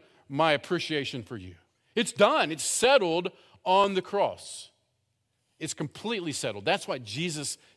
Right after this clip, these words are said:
did what he did. And that defines us. And so as Peter is feeling miserable and as he's struggling and he's questioning, that he's gonna see the gospel message, he's gonna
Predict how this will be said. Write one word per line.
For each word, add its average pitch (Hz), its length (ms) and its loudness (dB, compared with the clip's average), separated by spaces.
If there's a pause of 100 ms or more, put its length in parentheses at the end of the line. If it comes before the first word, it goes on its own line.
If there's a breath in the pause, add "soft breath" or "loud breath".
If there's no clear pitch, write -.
(100)
did 160 220 0
what 131 180 -4
he 139 140 -8
did. 110 420 -12 (600)
And 143 140 -4
that 196 180 0
defines 170 640 -6
us. - 440 -12 (440 soft breath)
And 165 80 -6
so 165 200 2 (180 loud breath)
as 170 160 -4
Peter 226 420 2
is 170 360 2 (480 soft breath)
feeling 208 480 2
miserable 185 560 2
and 147 100 2
as 165 420 0
he's 165 200 -2 (220 soft breath)
struggling 190 880 4 (240 soft breath)
and 165 180 2
he's 160 240 0 (160)
questioning, 160 800 0 (960)
that 151 140 -2
he's 175 180 -4
gonna 220 180 -2
see 180 320 -4
the 127 140 -6
gospel 151 340 -2
message, 127 380 -6
he's 123 100 -10
gonna 120 220 -8